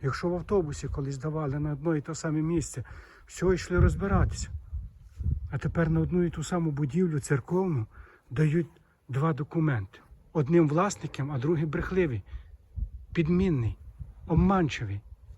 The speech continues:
Запитання до П Ц У, до греко-католиків на Заході.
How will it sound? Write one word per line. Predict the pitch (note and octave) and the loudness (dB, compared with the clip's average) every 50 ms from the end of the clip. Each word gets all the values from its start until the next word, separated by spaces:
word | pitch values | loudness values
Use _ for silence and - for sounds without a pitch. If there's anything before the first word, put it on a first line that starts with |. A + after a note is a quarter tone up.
| - - - - - - - - - - - - - - - - - - - - - | -20 -20 -20 -14 -14 -14 -12 -12 -16 -18 -18 -20 -20 -20 -20 -20 -20 -20 -20 -10 -2
Запитання | - A#2+ D3+ - F3+ F#3 D#3+ C#3+ E3+ D#3 E3+ | 2 4 4 6 6 4 4 6 4 4 4
до | D3 C3 D#3 | 2 2 -2
П | - F3 D#3+ | 0 0 0
Ц | - - E3+ | 2 4 6
У, | E3 E3+ F#3 F3 C#3+ G#2+ - - _ _ _ _ _ _ _ - _ _ _ _ _ _ _ - - - - - | 8 8 8 8 6 4 0 -4 _ _ _ _ _ _ _ -20 _ _ _ _ _ _ _ -14 -14 -12 -8 -2
до | C#3 D3+ D#3 D3+ G3 - - - - - - - - | 2 4 4 6 4 2 0 -2 -10 -12 -12 -10 0
греко-католиків | - C#3+ E3+ - F3+ E3+ - E3+ - - F3 F#3+ F#3+ F3+ F3 - - E3 | 4 4 4 4 2 0 0 -2 0 4 6 6 8 6 6 4 2 2
на | D3+ D#3 C#3 | 4 4 4
Заході. | B2 C#3 B2+ - - B2 G2+ | 2 0 0 0 -2 -6 -6